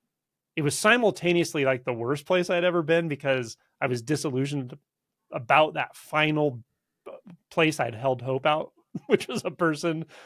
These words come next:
uh, other than me to be around me to make me feel better somehow. So that hope was dashed. And it was a combination of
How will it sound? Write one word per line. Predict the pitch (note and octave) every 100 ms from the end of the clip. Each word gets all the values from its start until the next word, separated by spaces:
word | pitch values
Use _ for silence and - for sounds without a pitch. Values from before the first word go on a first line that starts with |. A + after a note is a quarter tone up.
| - _ -
uh, | D#3+ -
other | D#3 D3
than | C#3+ C3+
me | C3 D3 D3+
to | D#3
be | B2
around | C3 A#2+ C3
me | C3+
to | B2+
make | A#2+ B2
me | B2
feel | A#2 A#2
better | C3+ C3+
somehow. | C#3+ D3 D3 - - _ _
So | - C3+
that | E3 D#3+
hope | C3+ A2+
was | A2
dashed. | B2+ B2 G2 - - _ _ _ _ _ _
And | C#3
it | C3
was |
a | B2+
combination | F#3 F#3 D#3 D#3 D3 C#3
of | A2+